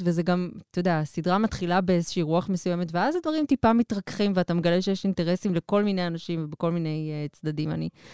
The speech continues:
אין לי ידיעה על מה קורה במציאות, אבל האופן, אה, שבו זה מוצג היה לי מאוד, אה, מעניין, ובאמת גרם לי לחשוב על האומץ הזה שצריך בשביל להעלות כרגע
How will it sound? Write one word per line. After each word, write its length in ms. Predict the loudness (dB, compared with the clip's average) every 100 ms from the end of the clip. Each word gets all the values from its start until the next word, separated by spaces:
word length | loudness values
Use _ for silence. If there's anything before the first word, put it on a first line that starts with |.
| -10
אין 140 | 0 4
לי 180 | 4 2 -2
ידיעה 600 | 4 4 4 2 4 2 2
על 140 | 2
מה 160 | 2 4
קורה 240 | 4 4
במציאות, 640 | 4 2 2 0 0 2
אבל 300 | 0 0 -2 -6 -14 -20 -20 -4
האופן, 460 | 0 2 4 2 2 -2 _ _ _ -6
אה, 120 | -2 2
שבו 320 | 2 4 6
זה 100 | 6
מוצג 460 | 4 2 0 0 0
היה 260 | 2 4 4
לי 120 | 4
מאוד, 500 | 2 2 2 2 2
אה, 60 | 2 2 2 0 -2 -2 -2 -2 -6 -14
מעניין, 800 | -10 -2 2 2 4 4 4 2
ובאמת 440 | 2 0 0 -2 -2
גרם 260 | -2 -2
לי 80 | -2
לחשוב 340 | -6 -6 -4 -2
על 100 | -4
האומץ 480 | -2 0 0 -2
הזה 200 | -4 -6
שצריך 500 | -6 -10 -8 -8 -8
בשביל 260 | -8 -8 -6
להעלות 320 | -4 -6 -8
כרגע 540 | -6 -4 -2 -4 -6